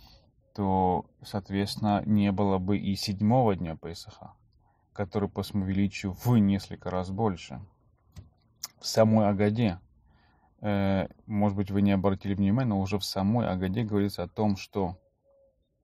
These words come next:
э, переход через, э, Ям-Суф, через море для евреев было в четыре или даже в пять раз больше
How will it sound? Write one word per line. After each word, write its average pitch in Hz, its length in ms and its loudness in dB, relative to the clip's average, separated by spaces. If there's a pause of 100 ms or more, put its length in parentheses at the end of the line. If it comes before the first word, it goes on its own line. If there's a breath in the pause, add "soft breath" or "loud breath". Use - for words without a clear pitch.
(800)
э, 98 200 -2
переход 104 640 -2
через, 95 460 -4
э, 95 240 0
Ям-Суф, 101 840 -2
через 95 300 -6
море 113 340 2
для 95 160 -2
евреев 95 540 0
было 95 460 0 (1400)
в - 80 -20
четыре 113 640 2 (960)
или 110 160 2
даже 104 260 4
в - 140 -12
пять 104 420 2
раз 101 300 0
больше 104 680 0